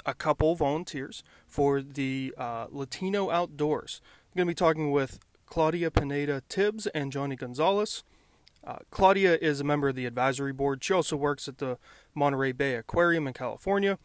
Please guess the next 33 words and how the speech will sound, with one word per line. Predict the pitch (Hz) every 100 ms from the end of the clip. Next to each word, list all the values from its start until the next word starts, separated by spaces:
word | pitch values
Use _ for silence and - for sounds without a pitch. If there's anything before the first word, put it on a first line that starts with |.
| - - -
uh, | 147 156 - -
where | 175 165
she's | 156 - 180
basically | 151 156 - 151
leading | 143 156 151 147 139
sustainability | 131 139 - 147 131 143 139 131
efforts | 135 - 135 135 127
and | 117 - - -
helping | - 156 151 143
to |
make | 135 131 123 -
ocean | 156 - 135
conservation | - 131 127 131 127 - 127
more | 123 120
culturally | - 143 143 143 135 135 135 - _ -
relevant | 110 180 196 220 214 151
and | 135
inclusive. | 120 190 202 214 208 - - - -
And | 139 135 135 147
Johnny | 156 247 269
is | 156
a |
volunteer | 139 156 156 139 - 214 190 131 131 - - _
for | - 143 135
the | 135
Latino | 131 135 - 180 175
Outdoors | 156 156 143
chapter | - 139 131 131
in |
Salt | 127 139 -
Lake | -
City. | - 202 202 196 - - _ -
Uh, | 131